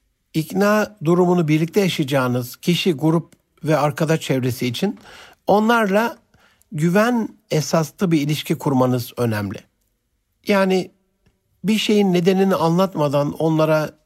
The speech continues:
emir kipinde öğüt vermemeniz çok önemli.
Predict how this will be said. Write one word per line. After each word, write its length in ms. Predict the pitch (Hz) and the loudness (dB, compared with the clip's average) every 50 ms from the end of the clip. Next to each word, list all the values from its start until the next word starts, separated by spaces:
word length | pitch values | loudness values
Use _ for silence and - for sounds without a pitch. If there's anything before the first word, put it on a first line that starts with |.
| _ - | _ 0
emir 320 | 165 180 196 214 208 208 | 2 4 4 2 2 0
kipinde 600 | - 175 123 - 156 143 139 135 139 139 135 - _ - | -2 -2 -2 0 0 0 0 0 -2 -4 -6 -8 _ -2
öğüt 300 | 156 156 170 160 - 147 | 0 0 0 0 0 0
vermemeniz 720 | 156 160 165 156 147 123 123 120 120 120 113 - - _ _ - | 2 2 2 2 2 0 0 0 0 -2 -4 -6 -12 _ _ -4
çok 240 | - 143 123 - | -4 -2 -2 0
önemli. 320 | 131 113 110 - - - | -2 -2 -2 -4 -6 -8